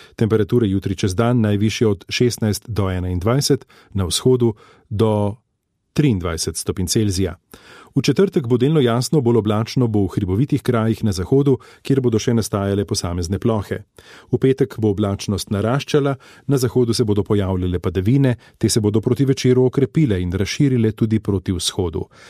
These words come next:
Pihal bo jugozahodni veter, v soboto pa bo dež oslabel in ponehal. Popoldne se bo oblačnost trgala.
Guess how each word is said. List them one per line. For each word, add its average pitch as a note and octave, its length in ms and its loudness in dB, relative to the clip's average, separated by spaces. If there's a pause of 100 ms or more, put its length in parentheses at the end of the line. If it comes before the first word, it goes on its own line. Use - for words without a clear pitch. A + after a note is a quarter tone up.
(140)
Pihal G#2 300 0
bo G2 400 0
jugozahodni G#2+ 720 2
veter, A#2+ 380 2 (320)
v - 100 0
soboto C#3 320 4
pa G#2 100 -2
bo F2+ 140 -4
dež A#2 320 -2
oslabel A#2+ 600 0
in G2+ 180 2
ponehal. F2 560 -6 (240)
Popoldne D3 480 0
se - 80 -2
bo C#3 240 2
oblačnost F#2 640 -4 (160)
trgala. - 480 -6